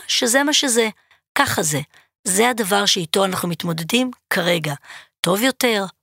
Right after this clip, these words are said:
פחות טוב, זה טוב שזה קרה, זה לא טוב שזה קרה, אבל זה מה שקרה. וברגע שאנחנו מתחילים להבין שההתייחסות שלנו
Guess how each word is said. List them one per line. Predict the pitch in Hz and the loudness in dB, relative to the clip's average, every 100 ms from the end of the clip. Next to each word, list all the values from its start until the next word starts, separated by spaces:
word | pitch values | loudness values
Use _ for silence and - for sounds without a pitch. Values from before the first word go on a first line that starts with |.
| _ | _
פחות | - 127 170 196 - | -4 -2 0 -2 0
טוב, | 254 214 190 - - - | 0 2 -2 -8 -16 -6
זה | 170 | -6
טוב | - 180 185 | -2 0 2
שזה | 220 269 262 | 2 2 0
קרה, | - 240 226 196 330 | 0 0 2 -2 -4
זה | 202 160 | -2 0
לא | 156 190 | 0 0
טוב | - 262 | 0 -2
שזה | - 254 | 0 0
קרה, | 262 262 - - _ - | 0 -2 -4 -20 _ -2
אבל | 233 233 | 0 2
זה | 196 226 | 2 2
מה | 220 | 2
שקרה. | - - 160 135 143 - - - _ | 0 0 -4 -4 -6 -12 -20 -20 _
וברגע | 180 175 196 330 | -2 0 2 2
שאנחנו | 392 302 233 | 2 2 0
מתחילים | 202 - 220 | -2 0 2
להבין | 240 190 151 185 175 143 - - - | 2 2 0 0 0 -2 -10 -20 -6
שההתייחסות | - 185 175 208 - 208 320 320 | -2 0 -2 -2 0 0 0 0
שלנו | - 190 156 151 151 | 2 2 2 0 -4